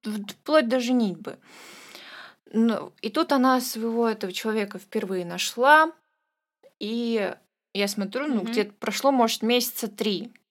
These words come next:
Speaker 1: Не знаю точно, я с ней особо не общаюсь. Прошло, допустим, месяца три. И тут она выкладывает сторис, что ей молодой человек сделал предложение. Хотя я понимаю, ну, я не знаю, я не лезу в их жизнь, и мне,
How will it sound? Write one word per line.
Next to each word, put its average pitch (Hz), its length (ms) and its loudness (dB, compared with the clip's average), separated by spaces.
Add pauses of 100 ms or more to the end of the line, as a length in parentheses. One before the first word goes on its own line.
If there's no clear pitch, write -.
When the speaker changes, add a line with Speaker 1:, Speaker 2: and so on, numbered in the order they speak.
Speaker 1:
Не 233 320 2
знаю 208 360 6
точно, 240 520 4
я 208 160 4
с 208 120 -6
ней 190 220 -4
особо 185 380 -6
не 180 80 -8
общаюсь. 277 640 2 (840)
Прошло, 269 380 8
допустим, 233 480 0
месяца 214 440 0
три. 180 320 -2 (540)
И 202 100 -4
тут 285 420 -2 (380)
она 208 220 6
выкладывает 196 440 2
сторис, 302 380 4
что - 160 -6
ей 233 400 0
молодой 196 360 2
человек 254 280 2
сделал 220 300 2
предложение. 196 760 -4
Хотя 202 280 2
я 247 100 6
понимаю, 226 420 2
ну, - 140 -10
я 220 280 6
не 254 160 4
знаю, 208 440 4
я 185 140 2
не 240 160 2
лезу 240 360 4
в 240 80 2
их 226 140 2
жизнь, 202 360 -4
и 180 40 -6
мне, 214 380 -2